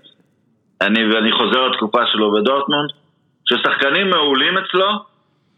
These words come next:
נכשלו בקבוצות אחרות. קגאווה, שאהין, אה, גצה, ויש עוד דוגמאות. וזה אומר... שזה לא בובי פירמינו, זה איך ש-,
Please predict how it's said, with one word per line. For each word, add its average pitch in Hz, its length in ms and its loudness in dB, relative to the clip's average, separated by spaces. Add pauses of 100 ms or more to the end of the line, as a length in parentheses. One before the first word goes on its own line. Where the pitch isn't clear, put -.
(280)
נכשלו 160 580 0 (260)
בקבוצות 117 460 0
אחרות. 95 480 0 (480)
קגאווה, 131 680 0 (680)
שאהין, 135 680 0 (880)
אה, 90 200 2 (140)
גצה, 139 560 0 (440)
ויש 143 240 0
עוד 139 180 0
דוגמאות. 107 520 0 (120)
וזה 120 360 0
אומר... 175 580 0 (800)
שזה 143 260 2
לא 170 180 0
בובי 160 260 0
פירמינו, 123 600 0
זה 120 80 2
איך 147 220 0
ש-, 143 300 0